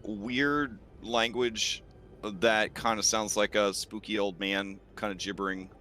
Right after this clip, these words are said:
but, uh, Guy, you are hearing, uh, their voices, and he says, uh,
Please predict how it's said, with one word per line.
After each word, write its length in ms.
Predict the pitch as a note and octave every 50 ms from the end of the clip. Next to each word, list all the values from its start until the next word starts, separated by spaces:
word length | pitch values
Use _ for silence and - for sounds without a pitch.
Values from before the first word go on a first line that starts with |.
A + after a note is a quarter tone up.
| - - - -
but, 400 | G2+ G2 G2 F#2+ F#2+ F#2 F2+ - - -
uh, 300 | F#2 F#2+ F#2 F2+ F2+ F2 -
Guy, 300 | - A2 A2 G#2+ G#2+ G#2
you 240 | G2+ G2 G#2 G#2 G2+
are 100 | G2 G2
hearing, 500 | - - F#2 F#2+ F#2 F2+ E2+ D#2+ D#2 D#2+ - - - - - - - - - - - -
uh, 220 | - F2+ F2 E2+ D#2+
their 120 | D#2 F#2
voices, 440 | E2+ F2+ F2+ F2+ F2 - - E2 D#2
and 80 | D#2+ E2+
he 80 | E2
says, 320 | E2 - F2+ F2 F2 - F#2
uh, 240 | F2 F2 E2+ E2+